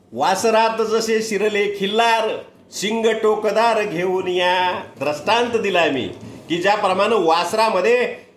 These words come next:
खिलार बैल शिरसेत, शिरतेत आणि आपल्या टोकदार शिंगानं धडकी देत, तसे हे महाराज रील करताना असं, असं, असं, असं पुढं, पुढं यायसाठी,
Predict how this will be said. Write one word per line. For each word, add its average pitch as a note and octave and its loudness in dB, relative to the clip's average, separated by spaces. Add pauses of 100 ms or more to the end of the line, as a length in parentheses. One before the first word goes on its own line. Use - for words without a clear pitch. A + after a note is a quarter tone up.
(120)
खिलार C4+ 2
बैल B3 0
शिरसेत, A3+ -4 (100)
शिरतेत G3 -4 (300)
आणि F3+ 2
आपल्या F#3+ 0
टोकदार G#3+ 0
शिंगानं G#3+ -2
धडकी F#3+ 0
देत, F#3 0 (420)
तसे G#3+ 2
हे A3+ 4
महाराज G#3 2
रील G3+ -2
करताना F#3+ 0
असं, D3+ -4
असं, D#3 -2
असं, C#3 -6
असं D#3+ -4 (460)
पुढं, F3+ 0
पुढं G3+ 0
यायसाठी, D#3+ 2